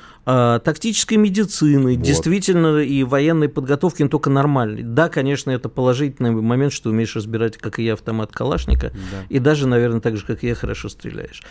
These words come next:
Speaker 1: Но этого всего мало.
Speaker 2: А, я
Speaker 1: А.
Speaker 2: хорошо стреляю, да.
Speaker 1: <laughs>
Speaker 2: Да.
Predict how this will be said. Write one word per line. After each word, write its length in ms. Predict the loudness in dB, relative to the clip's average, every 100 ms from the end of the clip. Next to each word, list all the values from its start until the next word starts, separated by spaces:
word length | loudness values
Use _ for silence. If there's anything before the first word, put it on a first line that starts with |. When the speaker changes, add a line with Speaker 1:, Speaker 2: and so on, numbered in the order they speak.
| -8
Speaker 1:
Но 140 | 2 2
этого 160 | 2
всего 300 | -2 0 4 4
мало. 460 | 4 2 0 -6 -16 -20 -14
Speaker 2:
А, 40 | -8 -4 -2 4
я 320 | 6 6 6
Speaker 1:
А. 20 |
Speaker 2:
хорошо 380 | 2 0 -2 -4
стреляю, 480 | -4 -8 -6 -6 -6
да. 180 | -8 -8 -12 -16 -10 -4 -4 -4 -8 -14 -6
Speaker 1:
<laughs> 40 | -6 -6 -10 -10 -6 -6 -6 -8 -6 -6 -6 -10
Speaker 2:
Да. 280 | -10 -4 -2